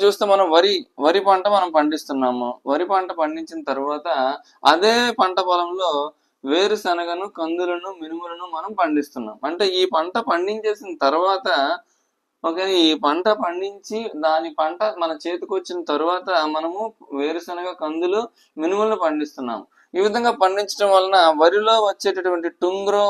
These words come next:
వైరస్ ను మనం అరికట్టవచ్చు. వరిలో వచ్చే టుంగ్రో వైరస్ ను వరి పంట తర్వాత వేరుశనగ, కందులు, మినుములు పండించడం వల్ల మనం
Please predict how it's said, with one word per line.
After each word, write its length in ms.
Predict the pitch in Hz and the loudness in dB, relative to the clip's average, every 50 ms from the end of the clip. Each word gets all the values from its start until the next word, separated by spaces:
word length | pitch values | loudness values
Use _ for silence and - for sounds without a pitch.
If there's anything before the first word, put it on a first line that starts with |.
| 196 175 | 4 2
వైరస్ 380 | 165 170 170 170 170 165 - 180 | 2 0 0 -4 -6 -8 -8 -8
ను 80 | 180 | -6
మనం 260 | 175 160 156 156 170 | -2 0 0 0 0
అరికట్టవచ్చు. 1080 | 180 165 139 139 131 139 131 - 127 123 117 110 - - - 117 117 117 113 104 90 - _ _ _ _ _ _ _ _ _ _ _ _ _ _ _ _ - | 0 -2 -2 -2 -4 -6 -6 -6 -6 -6 -6 -8 -10 -8 -6 -4 -2 -2 -2 -4 -6 -10 _ _ _ _ _ _ _ _ _ _ _ _ _ _ _ _ 0
వరిలో 340 | 127 139 151 175 190 202 202 196 | 2 2 2 2 2 2 2 2
వచ్చే 220 | 185 185 - 185 185 | 0 -2 -2 -2 -2
టుంగ్రో 440 | - - 156 156 165 170 180 190 196 190 | -2 -2 -4 -2 -2 -2 0 0 0 0
వైరస్ 460 | 170 160 156 156 156 156 - - 165 | 0 0 -2 -4 -6 -10 -12 -10 -8
ను 100 | 175 175 151 135 143 151 147 | -6 -6 -4 -4 -4 -2 -2
వరి 180 | 147 - 190 | 0 0 0
పంట 240 | 196 208 208 202 202 | 0 0 -2 -2 -4
తర్వాత 460 | - - 180 180 180 180 180 180 180 | -4 -2 0 2 2 2 2 0 -2
వేరుశనగ, 600 | 196 175 165 170 180 180 - - 196 190 190 196 202 | -4 -6 -4 -4 -4 -6 -6 -8 -8 -6 -8 -8 -10
కందులు, 380 | - - 165 165 175 185 190 | -10 -10 -8 -6 -4 -4 -4
మినుములు 420 | 185 165 165 165 175 180 185 190 185 | -4 -4 -6 -8 -8 -8 -6 -6 -4
పండించడం 480 | 170 165 165 170 175 160 - 170 165 165 | -4 -6 -6 -8 -12 -14 -12 -6 -4 -4
వల్ల 160 | 165 175 175 | -4 -4 -4
మనం 240 | 170 165 165 165 | -4 -4 -4 -4